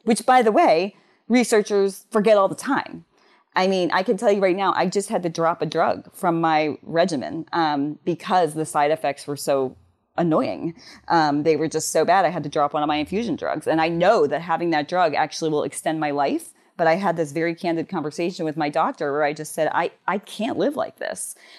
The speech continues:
You know, it's just not, this is not working for me." And this is the first week that I haven't had it, and I feel amazing. <laughs> I've been exercising more, I've been running more, and I was like, "Oh my God, you know, I feel like a different person."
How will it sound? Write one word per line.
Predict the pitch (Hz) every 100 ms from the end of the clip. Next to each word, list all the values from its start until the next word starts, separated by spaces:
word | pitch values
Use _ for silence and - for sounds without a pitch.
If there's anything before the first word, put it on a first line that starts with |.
| _
You | 180
know, | 175 202
it's | 165 -
just | 196 185
not, | 175 165 190 -
this | 208
is | 226
not | 196 156 -
working | 202 294 254
for | - 92
me." | 60 - - - - -
And | 190
this | 254
is | 262
the | 220
first | - 202 233
week | 185 190 226
that | 170
I | 160
haven't | 170 165 165
had | 165 147
it, | 190
and | - 156
I |
feel | 160 196 175
amazing. | - 147 151 151 151 - - 165
<laughs> |
I've | - 403
been | 311 208 -
exercising | 196 - 254 247 220 208 208 214
more, | 208 208 208
I've | 196
been | 185
running | 170 170 170 202
more, | 208 208 208
and | 202
I | 170
was | 156
like, | 151
"Oh | -
my | 220 151
God, | 139 151 214 - - - - -
you |
know, | 196
I | 156
feel | 180
like | 185 175
a |
different | 175 175 170 156
person." | 208 226 - 120